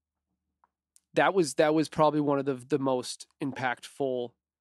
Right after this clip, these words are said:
as far as this dream that I had as a kid or, or, or making that person proud. I'd say one of the other ones that was incredibly impactful was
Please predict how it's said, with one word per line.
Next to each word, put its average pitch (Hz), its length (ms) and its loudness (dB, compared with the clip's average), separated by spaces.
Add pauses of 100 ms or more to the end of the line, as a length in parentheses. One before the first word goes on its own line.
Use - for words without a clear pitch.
(800)
as 143 140 -2
far 127 340 2
as 120 500 -4 (1300)
this 143 200 -4
dream 139 360 -4
that 127 100 -2
I 120 80 -2
had 120 180 -6
as 117 120 -4
a 117 60 -8
kid 117 360 -6 (240)
or, 127 160 -4
or, 120 320 -4
or 127 160 -8
making 135 460 -4
that 120 200 -6
person 123 380 -8
proud. 123 400 -6 (640)
I'd 151 100 -2
say 196 160 4
one 180 140 4
of 165 60 0
the 156 100 4
other 170 180 4
ones 139 480 -2 (120)
that 131 180 0
was 127 260 -6 (180)
incredibly 147 640 2
impactful 123 640 -4
was 147 460 -4